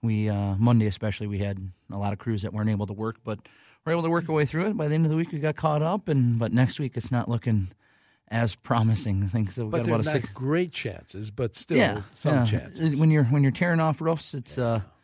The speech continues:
Speaker 2: Yeah.
Speaker 1: it seems like, uh, anything over a thirty percent chance, we don't wanna,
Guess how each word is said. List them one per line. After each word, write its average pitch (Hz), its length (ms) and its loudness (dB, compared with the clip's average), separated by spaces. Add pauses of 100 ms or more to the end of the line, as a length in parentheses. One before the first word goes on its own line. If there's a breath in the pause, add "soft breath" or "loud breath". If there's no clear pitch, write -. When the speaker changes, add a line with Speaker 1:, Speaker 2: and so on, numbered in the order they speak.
(360 soft breath)
Speaker 2:
Yeah. - 60 -10
Speaker 1:
it 113 60 -2
seems 135 340 4
like, 117 220 -2
uh, - 20 -2 (160)
anything 117 340 2
over 110 220 0
a 101 60 -2
thirty 104 240 -2
percent 101 280 -4
chance, 101 300 -2
we 101 60 -6
don't 95 160 -4
wanna, 95 260 -6